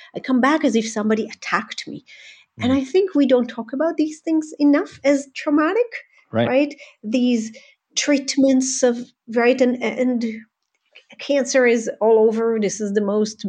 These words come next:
Speaker 1: the biggest illness, uh, that we have.
Speaker 2: Mm-hmm.
Speaker 1: And,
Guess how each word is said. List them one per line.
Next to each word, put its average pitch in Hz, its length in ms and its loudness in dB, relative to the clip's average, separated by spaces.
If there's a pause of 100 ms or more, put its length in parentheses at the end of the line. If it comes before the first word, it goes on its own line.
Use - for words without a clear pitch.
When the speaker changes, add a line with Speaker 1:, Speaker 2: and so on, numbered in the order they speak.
Speaker 1:
the 208 100 2
biggest 214 560 2
illness, 214 460 -2 (440)
uh, 214 240 0
that 220 220 0
we 220 140 0
have. 214 400 -2 (240)
Speaker 2:
Mm-hmm. 107 240 -4
Speaker 1:
And, 220 340 2